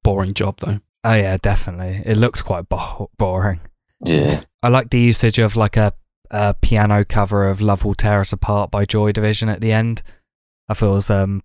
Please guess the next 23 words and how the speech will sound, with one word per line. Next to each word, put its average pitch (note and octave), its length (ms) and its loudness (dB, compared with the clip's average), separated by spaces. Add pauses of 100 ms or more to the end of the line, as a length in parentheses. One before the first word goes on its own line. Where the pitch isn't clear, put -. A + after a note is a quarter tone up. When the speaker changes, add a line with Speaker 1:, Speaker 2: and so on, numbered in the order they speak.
Speaker 1:
Hmm. G#2+ 100 0
Speaker 2:
quite G#2+ 220 4
a G#2+ 280 2
emotional, G#2+ 680 2
like, G2+ 200 0
ve-, A2+ 140 0 (100)
quite - 340 0
almost, C#3+ 300 0
like, A2+ 120 0
depressing, G#2 680 0
like, F#2 160 -2
way G2 240 0
to F#2+ 260 2 (580)
end G2+ 220 0
the - 160 -2
film, G2 360 2
but G2 80 0
I F#2+ 40 -2
thought G2 260 0
it G2 40 0
was - 340 -4
very G2 260 2
fitting. F#2+ 520 -4